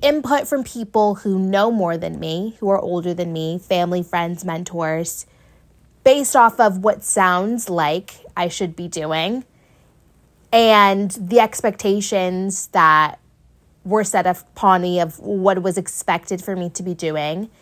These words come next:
and what everyone else was, uh, doing around me. You know what I mean? And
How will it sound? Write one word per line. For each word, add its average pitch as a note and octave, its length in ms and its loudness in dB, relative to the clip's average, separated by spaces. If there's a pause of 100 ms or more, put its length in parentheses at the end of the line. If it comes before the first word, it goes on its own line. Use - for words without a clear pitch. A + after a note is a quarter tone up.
(520)
and A3+ 400 6
what B3+ 120 6
everyone C4+ 320 4
else F4 240 0
was, G3 160 -6 (100)
uh, F#3 140 -2 (160)
doing G3+ 260 0
around G#3 320 2
me. - 320 -14
You A3+ 100 0
know B3 100 4
what C4 100 2
I A3 80 0
mean? G#3 260 -2
And F3+ 200 -2